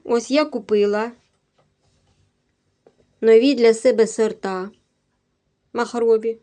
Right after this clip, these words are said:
красиві. Хочу розмножити. Бачите,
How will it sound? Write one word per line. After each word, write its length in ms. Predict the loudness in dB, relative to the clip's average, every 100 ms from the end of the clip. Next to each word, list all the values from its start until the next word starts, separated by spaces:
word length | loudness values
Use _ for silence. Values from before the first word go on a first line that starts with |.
| _ _ _ _ _
красиві. 680 | -6 -6 -4 -4 -2 -2 -8 _ _ _ _ _ _ _ _ _ -4
Хочу 280 | -4 0 0
розмножити. 840 | 0 -2 -4 -4 -6 -10 -14 -20 _ _ _ _ _ _ _ _ _ _ _ _ _ _ _ _ _ -6
Бачите, 520 | -4 -4 -6 -10 -10